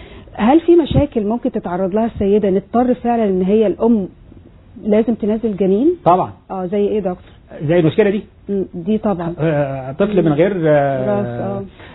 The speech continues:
Speaker 2: آه، لو هذا الجنين بالفحوصات بتاعتنا أثبتت عنده عدة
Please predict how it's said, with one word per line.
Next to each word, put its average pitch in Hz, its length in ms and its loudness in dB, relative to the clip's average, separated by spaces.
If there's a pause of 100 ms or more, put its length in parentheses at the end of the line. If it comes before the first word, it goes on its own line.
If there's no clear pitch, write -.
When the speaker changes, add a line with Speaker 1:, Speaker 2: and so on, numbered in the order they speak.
(160)
Speaker 2:
آه، 151 140 0
لو 269 320 2
هذا 285 420 0
الجنين 147 760 0 (380)
بالفحوصات 151 640 -2
بتاعتنا 156 760 -4
أثبتت 240 420 -2
عنده 196 480 -4
عدة 185 640 -2